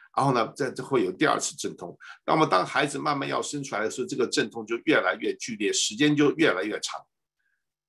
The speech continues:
啊，到最后怎么样？一直到孩子生出来。那么你看，神比喻这个，这个，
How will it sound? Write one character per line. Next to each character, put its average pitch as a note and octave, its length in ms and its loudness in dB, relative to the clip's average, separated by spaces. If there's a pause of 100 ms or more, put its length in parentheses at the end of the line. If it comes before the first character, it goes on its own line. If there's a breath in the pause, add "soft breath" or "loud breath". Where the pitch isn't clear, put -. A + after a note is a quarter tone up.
(320)
啊， A#2 140 2
到 C3+ 160 4
最 D#3 180 6
后 B2 160 2
怎 F2+ 140 -4
么 G2 80 -6
样？ - 80 -8
一 A#2 80 -6
直 A2+ 140 -8
到 A2 100 4
孩 G#2 220 0
子 - 100 -8
生 G#2+ 220 -4
出 F2 160 -6
来。 - 120 -4 (300 loud breath)
那 F#3+ 100 4
么 F#3+ 120 6
你 C3 100 2
看， E3 200 2
神 A2+ 300 2 (300)
比 F#2+ 200 -8
喻 C#3+ 180 2
这 C3 100 0
个， A2+ 220 4
这 - 100 0
个， A2 200 2